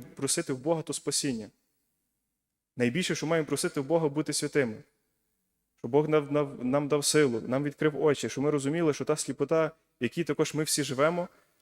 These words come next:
вона змінюється. Щоб Бог показав нам, ким Він є для нас.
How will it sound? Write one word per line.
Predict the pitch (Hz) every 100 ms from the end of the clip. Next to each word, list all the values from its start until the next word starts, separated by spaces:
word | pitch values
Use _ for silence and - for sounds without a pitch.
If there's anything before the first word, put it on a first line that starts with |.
| _
вона | 120 135 139
змінюється. | 135 170 151 110 104 - - _ _ _ _ _ _ _ _ _ _
Щоб | - 131
Бог | 143 156
показав | - - 131 147 143
нам, | 135
ким | 127 156 151
Він | 135
є | 127
для | 120 110
нас. | 101 90 - _